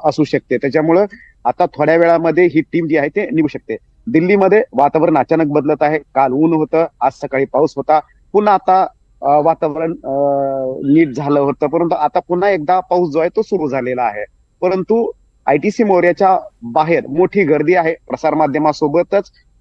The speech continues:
जे चाहते आहेत, ते सुद्धा आलेले आहेत, विमानतळावर सुद्धा आले होते आणि त्याचबरोबर इथे पण आलेले आहेत. काही चाहते तर वेस्ट इंडिजवरून आले आहेत, बाहेर परदेशातून आलेले आहेत, कारण दोन हजार सात नंतर, अ, विश्वचषक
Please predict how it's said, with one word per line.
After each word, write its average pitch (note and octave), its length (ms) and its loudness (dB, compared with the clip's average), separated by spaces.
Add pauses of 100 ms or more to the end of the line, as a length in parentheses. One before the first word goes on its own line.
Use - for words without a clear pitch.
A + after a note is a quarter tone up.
जे G3 120 2
चाहते F3 420 0
आहेत, D3 180 0 (100)
ते G#3+ 100 4
सुद्धा E3+ 220 2
आलेले D3+ 240 2
आहेत, B2+ 200 -6
विमानतळावर D#3+ 460 0
सुद्धा D#3+ 220 -2
आले D#3+ 160 0
होते F#3+ 280 0 (180)
आणि E3 200 -4
त्याचबरोबर D#3+ 360 0
इथे D3+ 160 0
पण D3 160 -4
आलेले C#3+ 200 -2
आहेत. - 440 -12
काही F#3+ 220 0
चाहते G3 260 0
तर G3+ 160 0
वेस्ट D#3 340 -2
इंडिजवरून F#3 540 0
आले F3+ 140 2
आहेत, F#3+ 260 -6
बाहेर D3 260 -2
परदेशातून D#3+ 640 0
आलेले F3+ 260 4
आहेत, - 360 -6
कारण E3 160 2
दोन E3+ 180 2
हजार F3+ 220 2 (360)
सात F3+ 260 0
नंतर, D#3 420 0 (420)
अ, C3 180 2
विश्वचषक E3 560 -2